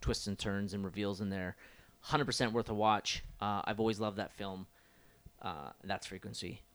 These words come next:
But easily my number one favorite performance from Andre Braugher is, I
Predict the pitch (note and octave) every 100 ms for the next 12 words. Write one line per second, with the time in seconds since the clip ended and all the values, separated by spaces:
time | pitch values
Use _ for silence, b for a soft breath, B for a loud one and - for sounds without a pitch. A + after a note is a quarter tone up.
0 | _ A#2 G#2+ - D3 C3+ B2+ A#2+ A2+ A2
1 | A2+ A2+ A2 A2 G#2 G2+ G2+ G2 - G2+
2 | F#2+ G2+ F#2 G2 G2 F2+ F#2 F#2 F#2 -
3 | F#2+ F#2 - - _ _ - -